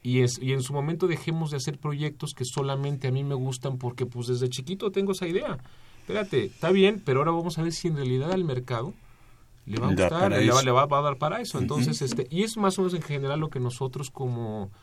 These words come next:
Speaker 1: como Senapime o la parte de incubación hacemos y los proyectos, tenemos proyectos, eh, a nivel de arquitectos, han hecho cosas maravillosas, un, por ejemplo, un, un ladrillo,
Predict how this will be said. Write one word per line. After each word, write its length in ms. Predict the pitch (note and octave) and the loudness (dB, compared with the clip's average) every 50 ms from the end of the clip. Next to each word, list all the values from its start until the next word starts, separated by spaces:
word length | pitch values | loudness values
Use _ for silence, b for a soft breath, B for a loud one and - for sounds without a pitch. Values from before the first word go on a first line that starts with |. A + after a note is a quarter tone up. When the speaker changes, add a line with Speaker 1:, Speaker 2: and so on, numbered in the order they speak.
| b b b b b | b b b b b
Speaker 1:
como 240 | - A#2+ A#2 A#2 A#2 | -8 -6 -4 -4 -2
Senapime 560 | - B2+ A#2+ A#2 A#2 A#2+ - C#3+ D3+ E3 E3 | -2 -2 -2 -2 -2 -4 -4 -4 -2 -2 0
o 60 | D3+ B2+ | 0 0
la 120 | A#2 A2+ | 0 0
parte 220 | - B2+ B2+ B2+ | 0 -2 -2 -2
de 80 | C3+ C3+ | -2 -4
incubación 420 | B2 B2 A#2+ G#2+ G#2+ G#2 B2+ B2+ C3 | -4 -4 -4 -6 -4 -4 -4 -4 -2
hacemos 460 | B2+ B2+ C#3 C3 C3+ D3 D#3+ D#3+ - B B B B B B | -4 -4 -4 -4 -4 -4 -6 -8 -10 B B B B B B
y 80 | B A#2+ | B -2
los 160 | A#2 A2 - | -2 -2 2
proyectos, 240 | - C3 B2 A#2+ - | 4 4 4 4 4
tenemos 320 | - C3 C#3+ D3 C#3+ C3 | 0 -2 -2 -2 -4 -2
proyectos, 720 | - C3 B2 A#2 A#2+ B2 B2 B2+ - C3 B2+ B2 B2 - - | 0 0 2 4 4 2 2 2 2 2 2 2 0 -4 -8
eh, 320 | - A2 G#2+ A2 A2 - - | -6 -6 -4 -2 -2 -4 -4
a 40 | - | -4
nivel 360 | A#2+ A2+ A2+ A2+ B2 B2+ B2 | -4 -2 0 2 2 4 4
de 200 | A#2+ B2+ A#2+ A2+ | 6 6 6 4
arquitectos, 840 | G#2+ G#2 G2+ A#2+ G2+ - - A#2+ A2+ A#2 - - C3+ B2+ - - - - | 2 0 -2 -4 -4 -2 0 -2 -2 -2 -4 -6 -6 -6 -6 -10 -10 -8
han 140 | - A2+ A2+ | -8 -6 -6
hecho 240 | A2+ A#2 - B2+ B2 | -6 -6 -6 -6 -6
cosas 300 | - A#2 A#2 A#2+ A2 A2 | -4 -4 -4 -4 -4 -4
maravillosas, 680 | A2 G2+ G2+ G2 G#2+ A2 A#2 A2+ - A#2+ A2+ - A#2 | -4 -4 -4 -4 -2 -2 -2 -2 -2 -4 -6 -4 -4
un, 460 | A#2+ A#2+ A#2+ A#2+ A#2 A#2 A2+ A2 G2 | -4 -2 -2 -2 -2 -4 -4 -6 -4
por 100 | G2+ G2 | -4 -4
ejemplo, 340 | G2 A2+ A#2 A2 A#2+ A#2 A2 | -4 -4 -4 -4 -4 -4 -2
un, 200 | A2+ A#2 A#2 - - | -2 -4 -6 -8 -8
un 500 | C3 B2+ B2+ B2+ B2+ B2+ B2 A#2+ G#2+ G#2 | -6 -4 -2 0 0 0 0 -2 -2 -2
ladrillo, 560 | A#2+ A2+ G#2+ B2 C3 B2 A#2+ A#2 A#2+ C3 D#3 | -2 -2 0 0 0 0 0 2 0 0 0